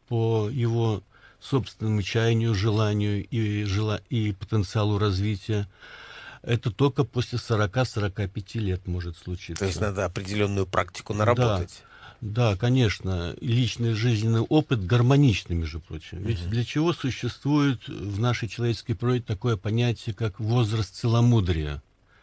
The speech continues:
Speaker 1: который, э, длится в течение первых двадцати семи лет? Это возраст, когда человек обучается в этом мире. Придя в этот мир, у него нет авторитет-, э, у не-, у него масса авторитетов.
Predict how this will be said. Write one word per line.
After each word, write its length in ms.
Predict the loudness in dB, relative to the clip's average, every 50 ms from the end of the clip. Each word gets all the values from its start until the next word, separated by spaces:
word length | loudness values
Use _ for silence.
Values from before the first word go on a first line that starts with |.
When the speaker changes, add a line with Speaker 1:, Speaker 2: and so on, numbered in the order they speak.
| _ -20 _ _ -4
Speaker 1:
который, 580 | -2 -2 0 0 0 0 2 0 0 -2 -4 -6 -10 -18 -18
э, 280 | -14 -12 -8 -6 -4 -4
длится 400 | -2 0 2 0 0 0 -4 -8
в 20 | -6
течение 440 | -6 -6 -4 -2 0 0 0 0 0
первых 380 | 0 0 0 2 2 0 0
двадцати 360 | 0 0 -2 -2 -4 -6 -10
семи 240 | -8 -4 -2 0 0
лет? 220 | 0 0 -2 -6 -10 _ _ _ _ _ _ _ _ _ _ -20 -20 -20 -20 -20 -12 -4
Это 460 | -2 -2 0 2 2 2 4 2 2 0
возраст, 480 | 0 2 2 2 2 2 0 -2 -4
когда 220 | -4 -4 -2 -2 -2
человек 520 | 0 -2 -2 0 0 0 0 -2 -4 -6 _ -4
обучается 760 | -2 -2 -2 -2 0 2 2 4 4 2 0 -2 -4 -4 -2
в 80 | 0
этом 300 | 0 -2 -2 0 0 2
мире. 420 | 2 2 0 -2 -2 -4 -6 -8 -10 _ _ _ _ -2
Придя 360 | 0 0 0 2 2 2 2
в 20 |
этот 300 | 2 2 0 0 0 2
мир, 260 | 4 4 4 4 2 0 _ _ _ -20 -20 -20 -20 -20 -20 -20 -20 -20 -20 _ _ _ _ _ _ _ _ 2
у 80 | 4
него 420 | 4 6 6 4 4 4 2 2 2 2
нет 340 | 4 4 6 6 4 4 2
авторитет-, 640 | 0 2 2 0 2 2 0 0 -2 -2 -2 -4 -6 _ -4
э, 60 | -2
у 240 | 0 0 2 4 4
не-, 140 | 6 6 6
у 40 | 8
него 240 | 8 8 8 8 8
масса 420 | 8 8 6 6 4 2 0 0
авторитетов. 760 | 0 0 2 2 2 2 2 2 2 2 2 2 0 -4 -14